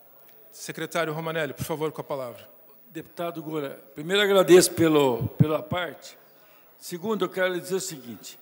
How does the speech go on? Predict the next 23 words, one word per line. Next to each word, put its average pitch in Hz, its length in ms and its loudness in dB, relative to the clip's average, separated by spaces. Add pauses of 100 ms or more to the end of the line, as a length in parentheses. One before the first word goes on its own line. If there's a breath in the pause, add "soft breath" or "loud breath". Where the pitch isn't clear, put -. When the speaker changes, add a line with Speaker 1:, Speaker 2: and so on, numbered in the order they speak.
(200)
Speaker 2:
é, 160 680 -6 (280)
a 240 120 -12
postagem 196 680 -2
foi 151 220 -6
feita 160 580 -4 (920 loud breath)
e 160 180 -8
a, 151 80 -2
a 139 420 -4
agência 139 800 -6
que 123 100 -18
fez 151 300 -8
a 127 60 -8
postagem 151 680 -8 (640 loud breath)
me 170 140 -6
explicou 165 680 -4 (360)
que - 140 -6
a 175 40 -2
linguagem 180 640 -2
adotada 165 560 -4
foi 156 200 -12
uma 165 180 -6
linguagem 156 720 -4 (560)
jornalística, 160 920 -8